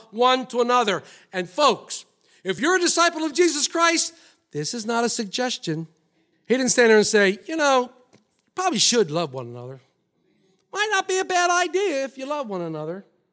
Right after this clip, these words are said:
Yeah, you know, you probably get a little further if you loved one another." No, he said, "Love one another." This is a commandment.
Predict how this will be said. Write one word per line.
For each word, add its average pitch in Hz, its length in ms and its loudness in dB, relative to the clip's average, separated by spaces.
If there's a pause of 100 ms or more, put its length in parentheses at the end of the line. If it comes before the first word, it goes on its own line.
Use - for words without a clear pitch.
(320)
Yeah, 311 240 -4
you 302 160 -4
know, 277 80 -4
you 269 120 -6
probably 254 240 -6
get 240 80 -6
a - 20 -2
little 233 120 -4
further 220 360 0
if 165 120 -8
you 170 100 -6
loved 156 300 -4
one 139 140 -10
another." 135 420 -12 (280)
No, 185 420 2
he 165 120 -6
said, 170 400 -2 (280)
"Love 226 600 6
one 214 380 4
another." 202 520 2 (160)
This 233 200 4
is 202 100 0
a 185 160 4
commandment. 202 840 2